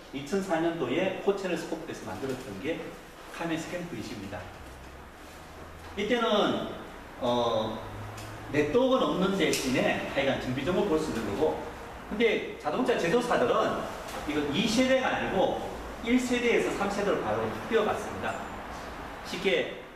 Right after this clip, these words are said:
현대자동차 오이엠 진단기가 첫 번째는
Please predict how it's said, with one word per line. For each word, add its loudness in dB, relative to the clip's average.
현대자동차 4
오이엠 4
진단기가 2
첫 2
번째는 4